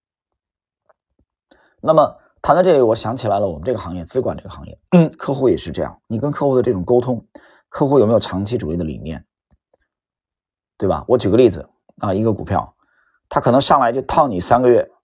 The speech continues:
这三个月可能套了你百分之三十，但是你对他整个的这个企业的长期的这个成长性的评估，你认为应该继续持有，啊，不考虑止损。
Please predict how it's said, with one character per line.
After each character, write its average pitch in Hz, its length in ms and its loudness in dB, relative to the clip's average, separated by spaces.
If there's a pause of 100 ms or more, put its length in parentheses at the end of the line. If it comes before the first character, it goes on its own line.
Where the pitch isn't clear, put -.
(160)
这 123 100 -6
三 147 180 2
个 156 60 2
月 135 80 4
可 117 100 0
能 104 120 -4
套 117 160 2
了 117 80 0
你 104 80 -4
百 85 60 -4
分 80 80 -10
之 95 60 -8
三 113 220 0
十， - 320 -12 (2250)
但 156 140 4
是 151 100 -4
你 123 140 0
对 143 120 4
他 143 140 2
整 107 260 -2
个 143 180 2
的 107 220 2 (400)
这 131 160 0
个 104 200 2 (160)
企 - 280 -4
业 123 120 6
的 98 360 0
长 110 260 -6
期 135 220 -6
的 120 80 2
这 101 80 2
个 92 80 2
成 110 200 -6
长 107 200 0
性 110 180 -6
的 - 220 -8 (260)
评 113 160 -4
估， 127 160 2
你 104 80 0
认 110 140 0
为 104 120 0
应 107 220 -6
该 123 100 2
继 131 160 -4
续 104 140 -6
持 90 240 -4
有， - 260 -4 (2000)
啊， 87 160 -6
不 - 180 -4
考 95 160 2
虑 101 80 2
止 107 160 0
损。 - 260 -4